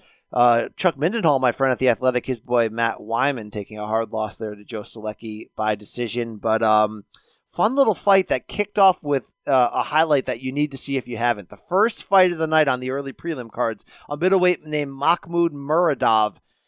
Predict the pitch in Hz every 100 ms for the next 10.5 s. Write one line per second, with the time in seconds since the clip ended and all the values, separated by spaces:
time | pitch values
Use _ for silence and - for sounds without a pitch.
0 | _ _ _ 175 202 190 170 165 - 151
1 | 139 151 143 117 - 147 127 120 - 127
2 | 123 - _ _ _ _ _ 147 143 127
3 | 120 - - 117 113 98 101 120 147 175
4 | - 170 165 - 156 147 143 127 131 131
5 | 123 135 135 135 120 - _ _ - -
6 | 196 - - 208 202 196 _ - 185 165
7 | 165 - 160 139 117 131 143 160 151 123
8 | 110 _ - 139 143 135 139 151 - 160
9 | 143 131 123 120 135 147 165 - 180 143
10 | - 143 135 127 123